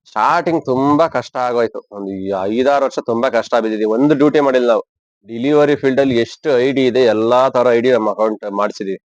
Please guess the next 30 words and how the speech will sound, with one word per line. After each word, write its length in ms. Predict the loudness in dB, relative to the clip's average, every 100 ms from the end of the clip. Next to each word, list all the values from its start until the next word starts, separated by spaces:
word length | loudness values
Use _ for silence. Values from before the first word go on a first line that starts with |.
| _ _ _
Swiggy, 440 | -20 -14 -10 -8 -6
Zomato, 580 | -4 0 0 -2 -6 -4
Rapido, 580 | -2 -4 -6 -4 -4 -4 -4
Porter, 560 | -4 -2 -2 -2 -2
Uncle 300 | -4 -2 0
Delivery, 420 | 0 0 0 -2 -4
Flipkart, 640 | -8 -16 -14 -6 -4 -4
Amazon, 800 | -6 -4 0 2 2 0 -2 -2
Lodoshare, 600 | -2 -2 -2 -2 -2 -2 -8 _ _ _ _ _ -12
ಇನ್ನೂ 240 | 0 2
ಇದಾವೆ 400 | 4 4 2 0
ಡೆಲಿವರಿ, 360 | 0 2 2 2
ಡೈರೆಕ್ಟ್ 360 | 2 2 0
ಡೆಲಿವರಿ 320 | 0 2 2
ಅಂತ 180 | 0 -4
ಸುಮಾರು 800 | -10 -12 -12 -4 0 2 4 2
ಡೆಲಿವರಿ 480 | 0 0 2 2 2
ಡಾಟ್ 320 | 0 0 0
ಕಾಮ್ 220 | -2 -6 -2
ಇದಾವೆ. 240 | 0 0 -2 _ _ _
ಎಲ್ಲಾ 680 | -20 -10 -6 -2 0 2 2
ತರ 220 | 0 0
ಡೆಲಿವರಿ 360 | 0 0 2 2
ಫೀಲ್ಡ್ 220 | 0 -2
ನಮ್ಮ 200 | 0 0
ಐ 80 | 0
ಡಿ 80 | -2
ನಮ್ಮ 120 | -2
ಅಕೌಂಟ್ 300 | -4 -6 -4
ಮಾಡ್ಸಿದ್ದು. 520 | -4 -6 -6 -8 -10